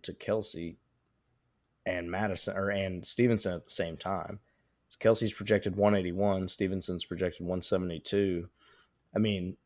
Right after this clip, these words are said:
for my first pick and my second running back, I mean, that's not a bad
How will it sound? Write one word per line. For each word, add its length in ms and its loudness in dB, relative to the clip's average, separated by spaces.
for 120 2
my 160 2
first 380 0
pick 320 4
and 120 -2
my 120 -2
second 460 0
running 300 -2
back, 480 -6
I 60 -10
mean, 180 -4
that's 220 -6
not 200 0
a 40 -4
bad 460 -2